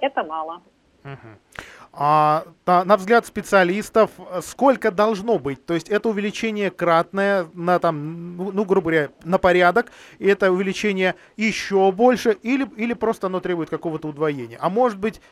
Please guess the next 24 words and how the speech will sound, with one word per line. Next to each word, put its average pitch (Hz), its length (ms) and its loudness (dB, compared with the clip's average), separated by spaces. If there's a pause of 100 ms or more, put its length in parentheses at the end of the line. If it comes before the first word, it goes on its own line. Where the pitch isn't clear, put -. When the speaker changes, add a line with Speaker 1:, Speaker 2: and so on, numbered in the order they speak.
Speaker 2:
нет 185 380 -6
ни 185 160 -6
малейшего 135 480 -6
понимания, 151 500 -10
насколько 127 640 -10
больше 139 320 -8
тестов 139 320 -16
быть 120 140 -16
должно? 120 320 -12 (100)
Speaker 1:
А, - 240 -14
а, - 300 -12
у 262 320 4
специалистов 285 720 4
сейчас 294 380 0
единого 254 560 -2
мнения 247 500 -4
нет. 208 300 -4 (380)
А, 214 400 0
б-, 208 540 -6
м, 226 480 0
варьируется 240 760 6
в-, 220 100 2
от 226 360 0
вариантов 233 460 2